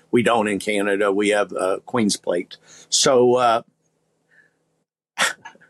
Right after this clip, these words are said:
it, it's interesting because we've went on so many different paths. You know,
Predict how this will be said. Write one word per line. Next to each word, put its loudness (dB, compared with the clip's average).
it, 0
it's 0
interesting 0
because -2
we've 0
went 0
on 0
so 0
many 2
different -4
paths. -2
You 2
know, 2